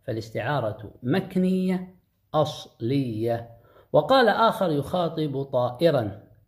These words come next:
"أنت في خضراء ضاحكة من بكاء العارض الهتن،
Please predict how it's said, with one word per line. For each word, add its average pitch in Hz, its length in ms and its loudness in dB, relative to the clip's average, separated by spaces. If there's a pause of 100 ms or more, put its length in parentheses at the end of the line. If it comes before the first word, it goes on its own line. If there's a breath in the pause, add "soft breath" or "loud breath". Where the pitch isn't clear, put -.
"أنت 147 220 0
في 185 260 0
خضراء 147 840 2
ضاحكة 135 1000 -2 (120)
من 139 220 0
بكاء 139 640 0
العارض 127 840 -2
الهتن، 117 960 -2